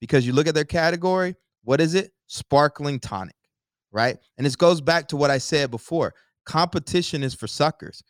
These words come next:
The movers and the shakers in this entrepreneurial arena are positioning themselves as categories of one. There's a reason people,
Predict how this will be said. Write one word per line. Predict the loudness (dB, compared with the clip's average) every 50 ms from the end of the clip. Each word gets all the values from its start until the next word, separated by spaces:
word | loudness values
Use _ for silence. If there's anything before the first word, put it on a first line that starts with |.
| _ _ _ _ _ -6
The | -4
movers | -2 0 4 4 4 4 4 2 2 2 4 2 2 -2 -6 -6
and | -4 -2 -2 -2
the | -2
shakers | -4 -4 -2 0 0 0 -2 -4 -4 -4 -4 -4 -4 -6 -10 -14 _ _ _ _ _ _ _ -4
in | -2 0 0
this | 2 0 0 -2 -4 -2
entrepreneurial | 0 0 0 0 -2 -6 -8 -6 -4 0 2 2 2 2 0 -2
arena | -4 -4 -2 -2 -2 -2 -2 -2 -4 -4 -6 _ _ _ _ _ _ _
are | 2 2 4 4 4 2
positioning | 0 -2 -4 -2 0 0 0 0 -2 -4 -4 -2
themselves | 0 0 -2 -2 -4 -4 -2 0 0 2 0 0 -2 -4
as | -8 -8 -8 -6
categories | -6 -4 -2 0 0 0 -2 -2 -4 -2 -2 -2 -2 -2 -4 -6 -8 -14 _ _ _ _ _ -20 -6 -4
of | -2 -2 -2 -2
one. | -2 0 0 0 0 0 -4 _ _ _ _ _ _ _
There's | 4 4 6 6
a | 4
reason | 2 2 2 2 2 2 2 0 0 -2 -2
people, | -2 -4 -4 -2 0 0 2 2 0 -4 -8